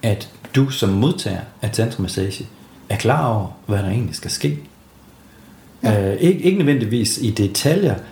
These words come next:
Speaker 1: men
Speaker 2: Nej,
Speaker 1: de
Speaker 2: nej.
Speaker 1: overordnede linjer.
Speaker 2: Ja.
Speaker 1: Øhm, og derfor så bad jeg dig om, da du kom, så bad jeg dig om at, at, at, at, at læse og udfylde, forstå og underskrive noget, jeg kalder en oplysning og indforståelseserklæring.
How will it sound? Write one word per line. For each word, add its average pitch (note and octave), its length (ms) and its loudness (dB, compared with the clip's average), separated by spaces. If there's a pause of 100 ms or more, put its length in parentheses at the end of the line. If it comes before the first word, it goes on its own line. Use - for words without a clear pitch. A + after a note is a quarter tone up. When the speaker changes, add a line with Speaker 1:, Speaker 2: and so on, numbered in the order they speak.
(160)
Speaker 1:
men B2+ 240 6
Speaker 2:
Nej, - 160 2
Speaker 1:
de C#3+ 120 6
Speaker 2:
nej. D3+ 80 2
Speaker 1:
overordnede D3+ 800 4
linjer. C#3+ 440 2 (300)
Speaker 2:
Ja. A#3 200 6 (480)
Speaker 1:
Øhm, A#2+ 840 4
og C3 140 0
derfor F3 420 2 (140)
så E3 160 0
bad F3+ 120 2
jeg C#3+ 80 2
dig A#2 80 4
om, C#3+ 120 4
da A#2+ 100 2
du A#2 80 0
kom, F3 240 0 (280)
så D3+ 120 0
bad F3 80 4
jeg E3+ 80 4
dig C#3+ 80 0
om D#3+ 80 2
at, A#2 480 0
at, G#2 560 2
at, G#2+ 340 -2
at, G2+ 420 -2
at G2+ 60 2
læse C#3+ 440 2 (260)
og B2+ 140 2
udfylde, D3 520 2 (140)
forstå D#3+ 560 2 (340)
og A#2+ 220 2
underskrive C#3+ 500 2 (400)
noget, C#3+ 220 4
jeg C#3+ 80 2
kalder B2+ 200 0
en A#2 80 0
oplysning A#2 720 0
og G#2+ 220 -2
indforståelseserklæring. G#2+ 1000 -4